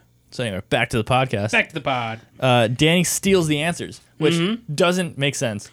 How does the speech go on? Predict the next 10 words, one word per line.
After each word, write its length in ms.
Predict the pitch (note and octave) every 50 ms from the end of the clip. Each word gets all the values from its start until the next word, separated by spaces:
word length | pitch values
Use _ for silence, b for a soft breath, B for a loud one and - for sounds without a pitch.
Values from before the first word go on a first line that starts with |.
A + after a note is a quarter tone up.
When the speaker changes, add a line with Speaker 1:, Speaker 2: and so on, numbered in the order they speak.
| _
Speaker 2:
Well, 320 | - A3+ B3 C4 B3 B3 B B B B
he 160 | B - B3
didn't. 260 | A3+ A3 C4+ C4 C4 G3+
Okay. 280 | G#3+ F3+ D3+ G2+ - - _ -
Speaker 1:
From 160 | - - D3
Cartoon 340 | - F3 E3+ F3 - F#3+ E3
Logic. 320 | D3+ D3 D#3+ D#3 C3 A2
Speaker 2:
He, 160 | D3 A3 - - _ _ _ _ _ _ _ _ _ _ _ _ _ _ _ _ _ _ _ _ _ _ _ _ _ _ _ _ -
well, 240 | G#3 G#3 G3+ G3 E3+
one, 480 | D#3+ D3+ F3 A3 B3 A#3+ A3 G#3+ G3+